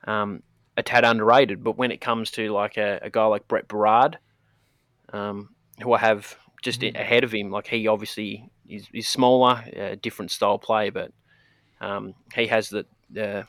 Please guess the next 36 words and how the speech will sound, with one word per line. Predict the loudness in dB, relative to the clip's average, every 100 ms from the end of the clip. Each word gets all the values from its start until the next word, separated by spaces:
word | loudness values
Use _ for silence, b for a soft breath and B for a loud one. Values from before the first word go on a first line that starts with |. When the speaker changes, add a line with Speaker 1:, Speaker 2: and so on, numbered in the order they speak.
| _
Speaker 1:
as | -14 -8
Brandon | -6 -6 -6
said, | -6
he | -6 -6
has | -6 -6
more | -4 -4
of | -4
a, | -6 -6
a | -8
skill | -4 -2
set | -2 -4 -4
that |
jumps | -2 -2 0 4
out | 4
at | 4
you. | -2 -6 _ b b b b -10
Um, | -6 -6 -8 -12 _ _ _ _ _ -20 -4
but | 2 6
I | 6
don't | 2
think | -6
there's | -4 -2
much | -4 -4 -8
between | -6 -6 -6
the | -6
two. | -8 -8 -14 _ _ _ _ _ _ _ _ _ _ _ _ _ _ _ _ -8
Speaker 2:
Yeah, | -6 -4
it's | -6 -12 -10
interesting | -6 -6 -6
when | -8
you | -6
frame | -6 -6 -6 -10
all, | -8 -6
all | -2 -4
these, | -4 -8 -6
uh... | -4 -4